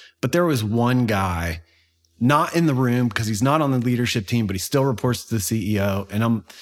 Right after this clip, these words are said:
we get done with this big conversation. I'm like, "So what do we," we'll call him Sam to protect his identity. "What,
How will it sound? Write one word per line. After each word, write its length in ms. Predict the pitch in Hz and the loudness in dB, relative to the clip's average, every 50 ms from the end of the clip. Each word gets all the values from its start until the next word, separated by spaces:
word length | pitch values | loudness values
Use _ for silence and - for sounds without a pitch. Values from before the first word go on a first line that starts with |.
| - - - - - - _ - | -20 -20 -20 -20 -20 -20 _ -2
we 120 | 139 156 | -2 0
get 240 | 165 165 151 - 123 | 2 2 0 0 0
done 180 | 127 123 127 127 | 0 0 2 0
with 100 | 120 101 | 0 -2
this 140 | 120 110 - | -2 -6 -2
big 200 | - 113 110 101 | -2 -2 -2 0
conversation. 480 | 107 104 101 101 - 107 101 92 107 | -2 -2 -2 -2 -2 -2 -2 0 -2
I'm 80 | 101 101 | -2 -2
like, 180 | 101 101 - | -2 -4 -6
"So 260 | - - 156 156 - _ _ _ _ _ 101 - _ _ - | -2 -2 -2 -2 -2 _ _ _ _ _ -20 -20 _ _ -6
what 140 | - 151 180 | 0 0 2
do 80 | 196 190 | 2 2
we," 80 | 160 - | -2 -4
we'll 180 | - 117 143 139 | -4 -2 -2 -2
call 200 | - 147 143 127 | 0 0 0 0
him 80 | 110 101 | 0 0
Sam 440 | - - 110 98 90 87 85 80 85 - | 0 0 0 0 0 0 -2 -4 -4 -4
to 80 | 95 | -4
protect 340 | 87 107 101 - 110 98 92 | -4 -2 -2 -2 -2 -2 -2
his 80 | 98 101 | -2 -2
identity. 460 | 101 95 92 98 92 95 92 87 87 - - - - - - | -2 -2 -2 -2 -2 -2 -2 -4 -6 -10 -12 -14 -14 -6 0
"What, 220 | 151 180 180 185 | 2 2 2 0